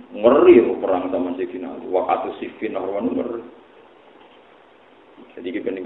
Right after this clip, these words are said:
pengetahuan gue jenengan. Mulane Islam itu sing biasa, mawon nggih salat, sing beto qobliyah, qobliyah sing ora, ora usah sing biasa wae, sing, sing umum-umum ae.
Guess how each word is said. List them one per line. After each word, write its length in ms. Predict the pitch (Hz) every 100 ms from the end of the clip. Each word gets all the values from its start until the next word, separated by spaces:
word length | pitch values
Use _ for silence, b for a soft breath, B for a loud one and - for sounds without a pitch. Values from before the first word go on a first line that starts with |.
| -
pengetahuan 560 | 98 92 90 90 98 95
gue 120 | 87
jenengan. 440 | 87 85 82 85 87
Mulane 400 | 95 101 110 -
Islam 360 | - 92 101
itu 120 | 110
sing 60 | 95
biasa, 320 | 87 80 - 82
mawon 400 | 82 82 85 82
nggih 120 | - -
salat, 560 | - 82 76 78 - - - b b b b - -
sing 100 | 85
beto 160 | - 85
qobliyah, 360 | 92 85 90 90
qobliyah 320 | 82 90 92
sing 100 | 87
ora, 300 | 82 90 85
ora 140 | 85 80
usah 320 | - 87 -
sing 100 | 87
biasa 320 | 95 85 - - -
wae, 140 | - -
sing, 80 | 120 -
sing 120 | 117
umum-umum 640 | 117 110 104 95 95 90
ae. 80 | 87